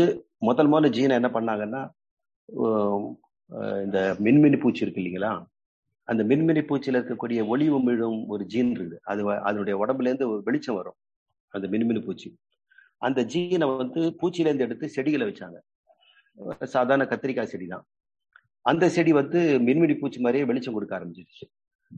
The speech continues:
அப்ப ராத்திரி நேரத்துல இருந்து கொண்டு போய் வீட்டுல வச்சோம்னு சொன்னா, அது வீட்டு முழுவதும் வெளிச்சம் தரும். இதுதான் first வந்து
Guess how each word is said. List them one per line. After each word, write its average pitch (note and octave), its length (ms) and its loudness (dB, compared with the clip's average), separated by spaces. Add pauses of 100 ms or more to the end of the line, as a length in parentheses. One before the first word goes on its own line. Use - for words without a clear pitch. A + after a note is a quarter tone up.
(140)
அப்ப - 200 0
ராத்திரி D3 360 4
நேரத்துல C#3 160 2
இருந்து C#3 220 2
கொண்டு B2+ 200 0
போய் B2 220 0
வீட்டுல B2+ 160 -2
வச்சோம்னு A2 220 -6
சொன்னா, A2+ 240 -6 (340)
அது A2+ 160 2
வீட்டு B2 220 6
முழுவதும் A2+ 300 2
வெளிச்சம் G#2+ 320 -2
தரும். F2 260 -8 (1600)
இதுதான் C3 320 6
first - 260 -4
வந்து C3 260 2